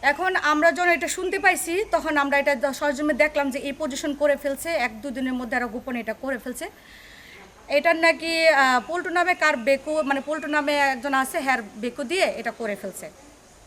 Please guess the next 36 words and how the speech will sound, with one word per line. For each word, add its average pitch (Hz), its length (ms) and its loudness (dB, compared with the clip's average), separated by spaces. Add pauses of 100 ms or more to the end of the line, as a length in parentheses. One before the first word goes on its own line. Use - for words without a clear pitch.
(300)
তাদের 247 280 4
পিছনে 339 260 -2
কিছু 359 240 -4
ইন্ধনদাতা 339 500 2
আছে 330 240 2
যারা 269 280 4
এগুলা, 262 360 0 (480)
তাদেরকে 247 280 -4
পিছন 294 280 -8
থেকে 277 520 4
মানে 233 240 -2
এগুলো 233 200 -6
সহযোগিতা 277 480 -4
করতেছে, 285 320 -6
সেই 277 160 -4
সহযোগিতা 285 480 -2
তারা 240 220 2
আমাদের 220 300 -4
সাথে 220 320 -6 (420)
মানে 233 160 0
এত 254 280 -4
বড় 269 220 2
একটা 302 320 2 (420)
মানে 233 120 -8
অন্যায় 285 340 2
কাজ 330 220 0
করতে 359 440 -2 (100)
এবং, 233 300 -4
আহ, 233 380 -8
এটাকে 269 280 -4
তারা 254 320 2 (320)
বেদখলি 359 520 2
বলেন, 294 300 6 (120)
মানে 247 140 -6
চেষ্টা 277 300 -2
করতেছে 190 440 -10